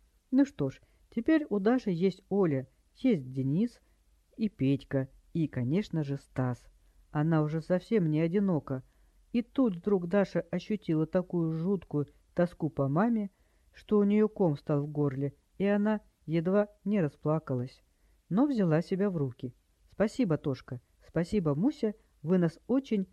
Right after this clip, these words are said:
выручили», светским тоном проговорила она. «Будет время, заходите. Ей-богу, тётя Витя стоит того, чтобы с ней познакомиться. А ещё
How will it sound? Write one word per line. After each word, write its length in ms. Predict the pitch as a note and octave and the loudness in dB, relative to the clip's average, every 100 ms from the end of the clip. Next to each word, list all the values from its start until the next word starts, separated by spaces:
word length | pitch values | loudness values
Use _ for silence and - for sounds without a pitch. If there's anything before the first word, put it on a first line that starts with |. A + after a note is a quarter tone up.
| _ | _
выручили», 680 | C3+ E3 F3+ C#3 - C3+ B2+ - _ | -6 0 2 0 -2 -4 -4 -10 _
светским 520 | - D3+ D3 - C3 | -6 0 0 -2 -8
тоном 380 | C3 C#4 C4 A3 - _ - | -2 0 2 0 -6 _ -4
проговорила 720 | C#3+ C3 B2+ C3 D3+ D#3+ - | -2 0 0 0 2 0 -2
она. 360 | C#3+ C3+ B2 A2+ _ _ _ - | -2 -2 -2 -6 _ _ _ -4
«Будет 380 | A#3 C#4+ A#3 - | 0 2 2 2
время, 320 | G3+ G#3+ F#3 | 2 2 2
заходите. 720 | E3+ E3 D3 C#3 D#3 - B2+ - _ _ | 0 0 -2 -2 -4 -6 -12 -12 _ _
Ей-богу, 600 | - C#3+ D3 G#3 D3+ C3+ - _ | -2 0 2 0 0 -4 -6 _
тётя 240 | D#3+ D3 | -4 0
Витя 300 | E3 C4+ C#4 | 2 2 0
стоит 420 | D3+ - A#3+ F3+ - | -4 -2 2 2 2
того, 260 | F3+ D#3 | 0 2
чтобы 300 | D3+ E3+ E3 | -2 -2 -4
с 80 | F3 | -2
ней 120 | E3 | -2
познакомиться. 840 | C#3 D#3+ E3 G#3 - C#3 B2+ - B2+ _ _ - | -2 -2 -2 -2 -2 -2 -2 -8 -12 _ _ -4
А 100 | D3+ | -2
ещё 400 | B2+ C3 B3+ | -2 -2 -2